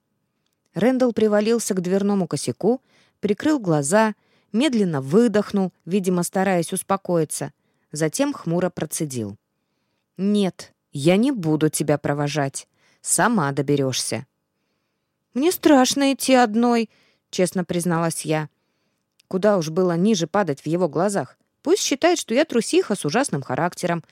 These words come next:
лишь бы не выгонял одну в коридор. Потому что сейчас мне в каждой тени там чудился фантом, зловеще ухмыляющийся чёрным провалом рта и норовящий поймать за ногу призрачным щупальцем.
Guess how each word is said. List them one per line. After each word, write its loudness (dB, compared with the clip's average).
лишь 0
бы 0
не 2
выгонял 2
одну 2
в -12
коридор. 0
Потому -2
что -2
сейчас 0
мне -2
в -8
каждой 0
тени 0
там -2
чудился -2
фантом, 0
зловеще 0
ухмыляющийся 2
чёрным 2
провалом 0
рта -2
и 0
норовящий 2
поймать 2
за 2
ногу 0
призрачным 2
щупальцем. -2